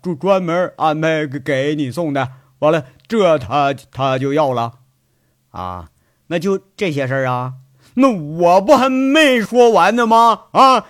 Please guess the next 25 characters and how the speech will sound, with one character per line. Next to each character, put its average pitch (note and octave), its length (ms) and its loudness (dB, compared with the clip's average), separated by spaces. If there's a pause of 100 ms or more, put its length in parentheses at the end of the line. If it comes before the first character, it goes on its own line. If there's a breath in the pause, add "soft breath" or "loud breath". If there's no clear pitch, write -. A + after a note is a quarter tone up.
你， F3+ 140 -4
你 F3 320 -4
竖 D4 400 2
着 A3 80 4
你 G3 200 -2
那 B3+ 120 4
驴 F#3 480 0
耳 E3+ 240 2
朵， G#3+ 180 2 (120)
你 A3 160 0 (100)
好 F#3+ 320 2
好 B3 180 4
听 A#3+ 240 -2 (300 loud breath)
行 A#3 220 4
不 F#4 100 4
行 A3+ 200 2
啊？” A3+ 340 2 (720)
王 G#3 280 0
虎 D#3 220 -4
子 G#3 100 -2
抓 G3+ 220 0
着 G3+ 140 0
机 F#3+ 180 -4
会 G3 140 0
了， F#3 180 0